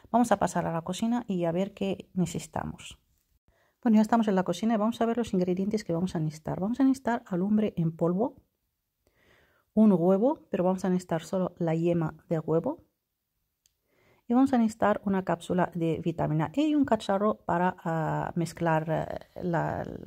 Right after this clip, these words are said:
la mez-, mascarilla. Ya tenemos la yema del huevo. Para todos los que habéis comprado, que son muchos, muchos, muchos, muchísimos que habéis comprado la lumbre en polvo de mi página, ya tenéis el remedio para utilizarla. Hay muchísimos remedios, pero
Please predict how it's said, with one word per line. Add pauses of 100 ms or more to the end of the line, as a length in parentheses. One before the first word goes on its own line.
(120)
la
mez-,
mascarilla.
Ya
tenemos
la
yema
del
huevo. (600)
Para
todos
los
que
habéis
comprado, (240)
que
son (140)
muchos,
muchos,
muchos,
muchísimos
que
habéis
comprado
la
lumbre (580)
en
polvo
de
mi
página,
ya
tenéis
el
remedio
para
utilizarla.
Hay
muchísimos
remedios,
pero